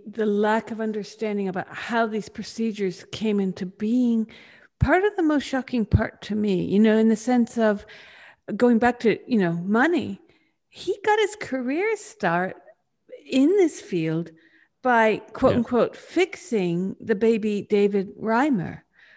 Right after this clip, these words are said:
Speaker 1: who,
Speaker 2: Yeah.
Speaker 1: because of a botched circumcision, was left without a penis. And it was,
Speaker 2: Right.
Speaker 1: it was Money who said, "Well, we need to turn this child into a girl."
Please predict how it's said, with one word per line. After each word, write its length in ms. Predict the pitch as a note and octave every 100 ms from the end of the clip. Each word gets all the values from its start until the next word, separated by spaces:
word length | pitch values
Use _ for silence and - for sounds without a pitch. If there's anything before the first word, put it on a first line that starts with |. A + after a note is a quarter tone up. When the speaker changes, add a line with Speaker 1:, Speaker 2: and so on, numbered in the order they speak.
| _ -
Speaker 1:
who, 480 | B3+ A#3+ A#3 A#3 -
Speaker 2:
Yeah. 120 | -
Speaker 1:
because 340 | - C4 C#4+
of 80 | C#4+
a 80 | C4
botched 300 | G#3 - -
circumcision, 760 | A3+ G3 G#3 F3+ G3+ F#3 F#3 F3+
was 180 | F3 F#3+
left 240 | A#3+ A#3+
without 260 | C4+ B3 A3
a 40 |
penis. 640 | - G#3+ F#3 D#3+ F#3 - _ _ _ - - -
And 160 | - C4
it 140 | B3+
was, 180 | C4 C4
Speaker 2:
Right. 240 | F#3 E3 - _ _ _ _ _ _
Speaker 1:
it 160 | C4 A3+
was 380 | B3+ A3 - A3+
Money 500 | A3+ C4 G4 A#3+ G3
who 140 | A#3
said, 540 | - - G#3 G3 G#3+
"Well, 360 | B3+ A3+ A#3 A#3
we 160 | C4 B3+
need 260 | C4 E4 -
to 120 | D4+
turn 380 | - - D#4+ D#4
this 200 | C#4+ -
child 460 | C4+ C4+ C4 B3+ -
into 320 | A#3+ A#3 G#3+
a 40 | G#3+
girl." 460 | G3 D#3 - E3+